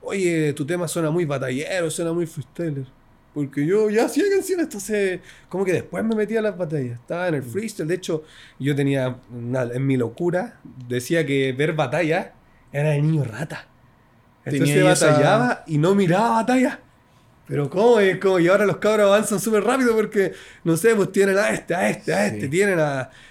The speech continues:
Speaker 1: Es como, como si descargara ahí el Crash, ese el de, de autito, y
Speaker 2: Mm.
Speaker 1: pusierais la clave para desbloquearte todos los autos, pues.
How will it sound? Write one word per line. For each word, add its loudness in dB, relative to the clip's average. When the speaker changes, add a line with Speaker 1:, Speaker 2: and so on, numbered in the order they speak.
Speaker 1:
Es -2
como, 2
como 0
si 0
descargara 0
ahí 2
el 0
Crash, 0
ese -2
el 0
de, 0
de 0
autito, 0
y -2
Speaker 2:
Mm. -2
Speaker 1:
pusierais 2
la 2
clave 2
para 2
desbloquearte 0
todos 4
los 4
autos, 0
pues. -4